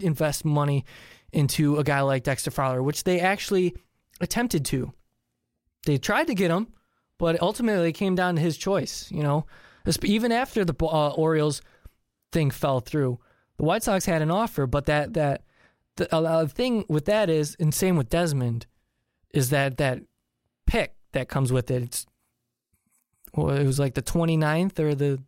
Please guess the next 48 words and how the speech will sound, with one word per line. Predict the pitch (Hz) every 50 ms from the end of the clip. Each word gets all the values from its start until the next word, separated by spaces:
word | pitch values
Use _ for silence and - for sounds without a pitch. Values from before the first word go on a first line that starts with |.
| _
some, | - - - 185 175 175 170 165 - - - -
maybe | 151 151 151 156
in | 156
the | 151 147
thirty | 143 - 160 156 156 160 170 170 170 - _ _ _ _ _ _ _ _ _ _ -
range | 160 156 160 165 165 170 180 180 160
of, | 151 143 143 - -
I'm | 147 143
not | 143 139 135
sure | - - - 147 139 143 - - - _ _ _ _ _ _ _ _ _ _ _ _
what | - - 160 160 - -
pick | - - 180 170 - - _ -
number | 165 160 170 190 196 190 170 160 147
exactly | 147 151 143 135 151 160 156 160 - - 160 143
it | 135 131
was, | 156 180 185 165
but | 127 - 170
it | 180
was | 185 190 196 180
a | 180 180
pretty | 151 - 233 233 226 202
decently | 160 151 180 190 - 208 196 185 175 156
high | 139 156 156 151
pick, | 135 - - 165 147 - -
and | 147
they | 147 156
were | 160 165 160 156 151
pretty | - - 196 190 170
attached | 143 - 202 190 196 - -
to | - 151
it, | 147
and | 156 156
they | 151 165
didn't | 185 190 185
wanna | 190 196 190
give | 175 190
it | 196 233
up | 269 269 -
for | - 160 151
just | 139 156 - -
one | 175 165
year | 170 170 165
of | 151
service, | - - 226 233 190 147 131 -
which | 147 131
I | 143 143
can | 139 - 143
understand. | 139 143 135 123 - - 185 175 151 127 120